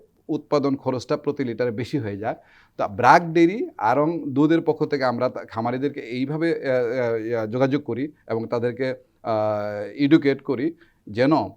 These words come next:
এই যে, আহ, দানাদার খাদ্য থেকে শুরু করে গোখাদ্য যেটার দাম বেশি, এটার জন্য আমরা, অ-, অ-, একটা পদক্ষেপই গ্রহণ করেছি যে, আহ, স্থানীয় পর্যায়ে আমরা ব্র্যাক প্রকিউরমেন্টের মাধ্যমে, আহ, যে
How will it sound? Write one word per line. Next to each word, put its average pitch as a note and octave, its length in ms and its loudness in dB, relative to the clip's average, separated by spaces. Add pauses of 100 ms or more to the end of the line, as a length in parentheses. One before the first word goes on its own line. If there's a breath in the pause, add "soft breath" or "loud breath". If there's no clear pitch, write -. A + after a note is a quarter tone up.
(180)
এই D3+ 200 0
যে, E3 180 2
আহ, B2+ 640 -4
দানাদার C3+ 420 2
খাদ্য C3 260 -2
থেকে C#3+ 240 -2
শুরু D3+ 220 -2
করে C3+ 160 -2
গোখাদ্য C3+ 500 -4
যেটার C3+ 260 -2
দাম B2 240 2
বেশি, A#2+ 320 -6 (320 soft breath)
এটার D#3 340 2
জন্য E3 200 0
আমরা, C#3 440 0
অ-, C3+ 120 0
অ-, B2 140 0
একটা B2 300 -2
পদক্ষেপই D3+ 560 2
গ্রহণ C3+ 280 0
করেছি C3+ 400 -4
যে, B2+ 200 -2 (340 loud breath)
আহ, A2+ 500 -2
স্থানীয় D#3 400 2
পর্যায়ে D#3+ 460 2
আমরা B2 460 2
ব্র্যাক B2+ 540 0
প্রকিউরমেন্টের C#3+ 760 0
মাধ্যমে, C3 440 -2 (800)
আহ, A2+ 140 -6
যে A#2 360 2